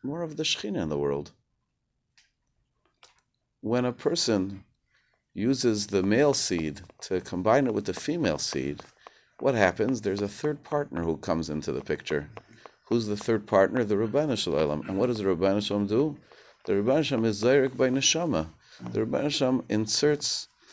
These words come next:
injects a Neshama into there. That brings more of the Shechina into the earth. But when the two don't allow the Zera to combine,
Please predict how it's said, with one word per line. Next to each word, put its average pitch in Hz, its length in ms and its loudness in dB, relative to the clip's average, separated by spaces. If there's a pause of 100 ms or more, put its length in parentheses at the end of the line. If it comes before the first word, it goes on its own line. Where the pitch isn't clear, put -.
(480)
injects 113 800 0
a 117 100 2
Neshama 120 600 0
into 80 280 -2
there. 71 320 0 (600)
That 135 260 -2
brings 123 380 2
more 101 220 4
of 123 100 2
the 143 60 2
Shechina 180 340 0
into 87 300 0
the 78 160 0
earth. - 340 -2 (800)
But 117 280 0 (180)
when 107 320 2
the 101 100 2
two 156 400 0
don't 117 420 4
allow 101 460 2
the 101 140 0
Zera 98 460 2
to 104 120 -6
combine, 87 960 -4